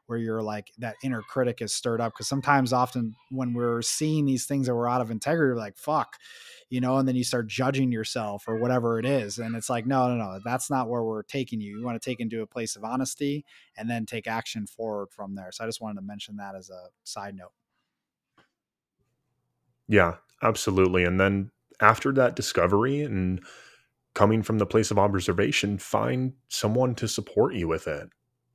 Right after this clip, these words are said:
Speaker 2: right? You don't gotta do that alone. And I know it might be controversial to what we were saying before, where it's like constantly seeking, constantly seeking, and the wisdom lives within you. And normally the people that we find to guide us are simply just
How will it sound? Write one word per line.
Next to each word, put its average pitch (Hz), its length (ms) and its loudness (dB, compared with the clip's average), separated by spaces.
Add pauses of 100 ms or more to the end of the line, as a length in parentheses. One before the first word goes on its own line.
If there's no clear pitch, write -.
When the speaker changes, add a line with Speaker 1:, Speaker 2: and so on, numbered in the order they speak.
(180)
Speaker 2:
right? 90 180 -2
You 95 60 -2
don't 101 160 0
gotta 117 160 2
do 110 160 4
that 107 100 4
alone. 87 540 0 (640)
And 101 100 6
I 98 40 10
know 101 180 10
it 101 60 6
might 95 160 6
be 98 80 -2
controversial 104 720 4
to 95 60 2
what 92 140 6
we 95 80 0
were 90 80 2
saying 90 260 2
before, 123 380 8
where 92 180 6
it's 92 140 2
like 92 200 2
constantly 117 440 2
seeking, 101 380 0
constantly 127 380 2
seeking, 107 440 2
and 101 80 0
the 104 60 4
wisdom 120 320 6
lives 120 180 4
within 131 300 6
you. 101 240 6 (680)
And 110 540 4 (840)
normally 127 560 8
the 120 100 4
people 139 320 4
that 123 140 6
we 110 100 0
find 107 500 0
to - 80 -4
guide 92 320 2
us 147 220 4
are 101 200 4
simply 139 800 2
just - 360 2